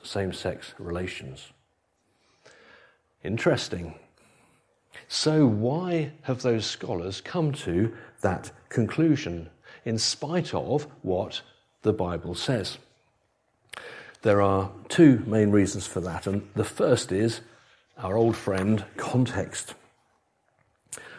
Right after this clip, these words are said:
Almost without exception, the same-sex behaviour in the ancient world that the Bible so strongly condemns was not talking about relationships as we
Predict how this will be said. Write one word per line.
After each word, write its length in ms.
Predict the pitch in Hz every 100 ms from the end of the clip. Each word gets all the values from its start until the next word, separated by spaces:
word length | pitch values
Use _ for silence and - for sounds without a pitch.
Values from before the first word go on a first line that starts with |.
| - -
Almost 460 | 131 165 196 -
without 280 | 147 135 135
exception, 680 | 127 - 123 - - 104 123 - _ _ _ _ - - - -
the 80 | 101
same-sex 840 | - 131 143 151 143 - 123 -
behaviour 640 | 131 113 - 143 107 95
in 200 | 110 110
the 100 | 92
ancient 400 | 98 131 - -
world 440 | 120 107 92 104 113 - _ _ - - -
that 160 | 113
the 60 | 98
Bible 460 | 92 117 123 107 101
so 420 | - 123 135 143
strongly 520 | 143 135 131 123 131
condemns 760 | 131 120 113 92 87 107 110 - - _ _
was 240 | - 104 95
not 420 | 143 120 117 - - _
talking 400 | - 113 110 117
about 440 | 98 98 98 101 - _
relationships 1040 | 92 95 92 131 135 110 92 92 98 - - _ _ _ -
as 220 | 107 98
we 400 | 110 120 98 90